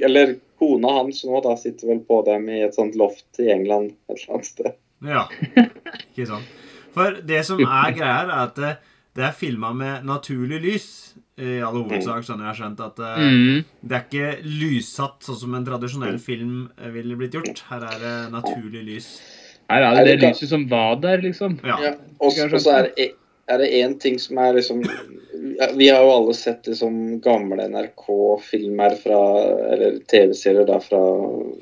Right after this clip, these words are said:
Speaker 1: fra syttitallet. Og når det s-, når de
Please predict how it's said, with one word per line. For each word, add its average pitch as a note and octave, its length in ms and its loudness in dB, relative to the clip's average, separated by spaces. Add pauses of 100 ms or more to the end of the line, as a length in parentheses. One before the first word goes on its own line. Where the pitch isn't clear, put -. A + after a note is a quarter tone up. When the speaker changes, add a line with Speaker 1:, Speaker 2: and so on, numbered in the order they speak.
(200)
Speaker 1:
fra A2+ 100 6
syttitallet. G#2 760 4 (480)
Og A2+ 80 -8
når A2+ 100 8
det B2 80 6
s-, - 240 -10
når A#2+ 120 4
de A#2+ 120 2